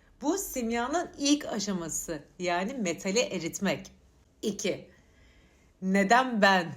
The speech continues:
yerine "Bundan ne öğrenebilirim?" diye soracağız. Aslında acı bize sınırlarımızı gösteren bir öğretmen.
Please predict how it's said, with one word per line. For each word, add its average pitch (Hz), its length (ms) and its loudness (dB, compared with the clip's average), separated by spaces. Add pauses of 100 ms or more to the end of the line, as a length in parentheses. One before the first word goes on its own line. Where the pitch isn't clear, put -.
yerine 190 640 2 (280)
"Bundan 214 480 0
ne 262 160 2
öğrenebilirim?" 160 840 0
diye 147 140 -4
soracağız. 156 720 -8 (440)
Aslında 302 480 2
acı 233 480 2
bize 254 220 0
sınırlarımızı 269 680 2
gösteren 269 500 0
bir - 120 0
öğretmen. 208 680 0